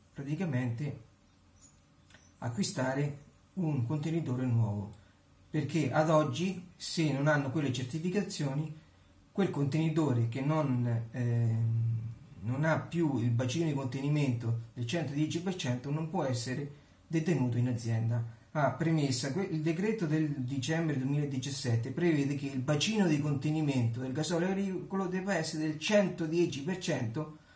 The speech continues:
rispetto al contenuto della botte. Ora però, facendo, eh, un'analisi del decreto che è uscito a, a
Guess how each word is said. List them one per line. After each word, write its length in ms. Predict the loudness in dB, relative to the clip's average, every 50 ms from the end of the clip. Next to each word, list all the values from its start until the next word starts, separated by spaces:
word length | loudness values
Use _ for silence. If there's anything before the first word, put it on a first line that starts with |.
| -20 -20 -20 _ -4
rispetto 760 | -2 0 0 0 0 -2 -2 -2 -2 -2 -2 -2 -2 -2 -2
al 140 | -4 -6 -4
contenuto 480 | -2 -2 -2 0 0 -2 0 0 0 0
della 220 | 0 0 2 0
botte. 540 | 0 0 0 -2 -2 -2 -4 -4 -6 -6 -8 -12 -18 -20 -20 -20 -20 -20 -20 _ _ _ _ -20 _ -20 -20 -20 -20 _ _ _ _ _ -20 -20 -20 -20 -20 -20 _ _ _ _
Ora 260 | 4 4 6 6 6
però, 240 | 6 6 6 6 6 6
facendo, 680 | 4 2 2 2 2 4 4 6 6 6 4 2 0
eh, 760 | 0 0 0 2 2 2 2 2 2 2 2 2 0 -2 -2
un'analisi 680 | 0 2 2 2 2 2 4 4 2 2 2 0 0 2
del 220 | 2 2 2 2
decreto 480 | 2 2 2 4 4 4 4 4 2 0
che 100 | 0 0
è 40 |
uscito 680 | 0 0 0 2 2 2 2 2 0 0 0 -4 -6 -8
a, 380 | -4 0 2 2 2 0 -2 -4
a 680 | -2 0 0 0 0 0 0 0 0 0 2 2